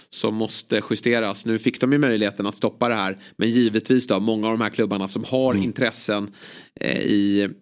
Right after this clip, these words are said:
Speaker 1: flera klubbar i Europa eller Saudi, de, eh, röstade ju emot det här förslaget om att, eh, eh, ja,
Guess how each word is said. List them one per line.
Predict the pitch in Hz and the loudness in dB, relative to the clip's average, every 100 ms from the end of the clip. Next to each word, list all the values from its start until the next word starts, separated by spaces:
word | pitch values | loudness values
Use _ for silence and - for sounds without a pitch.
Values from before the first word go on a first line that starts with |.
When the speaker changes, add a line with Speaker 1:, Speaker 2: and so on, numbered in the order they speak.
| - | -14
Speaker 1:
flera | - 135 113 | 0 2 2
klubbar | 110 120 107 - | 2 2 2 2
i | 120 | 4
Europa | 113 110 107 | 4 2 -2
eller | - 113 110 | 0 -2 -2
Saudi, | - 107 107 101 95 - | -2 -2 0 -2 -2 -4
de, | 104 101 101 101 101 101 98 - - - | -4 -2 -4 -2 -2 -2 -6 -10 -10 -8
eh, | - 76 76 - | -8 -8 -8 -2
röstade | 110 - 110 107 | -2 0 0 0
ju | |
emot | 104 107 107 | 0 -2 -2
det | 107 | -4
här | |
förslaget | 98 - 104 98 92 | -4 -4 -4 -2 -4
om | - 98 104 | -6 -6 -6
att, | 104 _ - | -10 _ -6
eh, | - 104 _ - - - - - - - | -6 -6 _ -20 -18 -16 -18 -20 -20 -14
eh, | - - 127 123 - - | -12 -12 -12 -12 -10 -4
ja, | 104 - | -4 -4